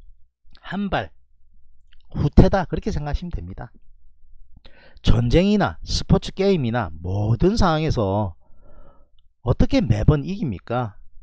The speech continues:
그러면, 아, 제가 잘 모릅니다만 구기 종목이나 이런 때도 보면 한 세트를 거의 지가는 그런 상황이 있잖아요. 예를 들면. 그러면, 아,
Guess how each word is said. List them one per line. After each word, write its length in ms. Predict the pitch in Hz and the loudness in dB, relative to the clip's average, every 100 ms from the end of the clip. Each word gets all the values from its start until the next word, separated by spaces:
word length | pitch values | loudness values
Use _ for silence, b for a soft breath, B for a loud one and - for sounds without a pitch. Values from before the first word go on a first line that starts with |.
| - - _ | -18 -20 _
그러면, 500 | - 180 165 160 123 85 _ _ _ | -4 0 2 4 2 -2 _ _ _
아, 600 | - 92 90 85 82 82 - - - _ b b b b | -12 -8 -6 -6 -8 -12 -18 -18 -18 _ b b b b
제가 220 | - 120 | -2 0
잘 280 | 127 - - | 0 0 0
모릅니다만 800 | 165 180 143 151 151 131 123 95 - - - | 2 2 2 0 0 0 -2 -4 -10 -20 -20
구기 320 | - 123 127 | -10 -6 -2
종목이나 580 | 170 202 202 151 113 110 | 0 2 2 0 0 -2
이런 240 | 123 185 196 | -2 -6 -2
때도 200 | 175 131 | 0 0
보면 200 | 135 117 | -2 -2
한 220 | - 165 | -2 0
세트를 500 | - - - 160 123 | 2 2 2 -2 -2
거의 220 | - 131 | 0 0
지가는 680 | - - 170 196 208 214 202 | 0 -6 -4 2 2 2 0
그런 180 | 208 | 0
상황이 280 | 208 151 135 | 0 0 -2
있잖아요. 400 | 104 175 185 110 | -2 -2 0 -2
예를 140 | 104 113 | -2 -2
들면. 420 | 123 117 98 120 - _ - - - - _ _ | -2 -2 -4 -6 -12 _ -20 -20 -20 -20 _ _
그러면, 500 | - 240 196 175 92 - _ _ - - - - - | -2 2 2 0 -2 -8 _ _ -20 -20 -20 -20 -20
아, 220 | 87 87 | -20 -18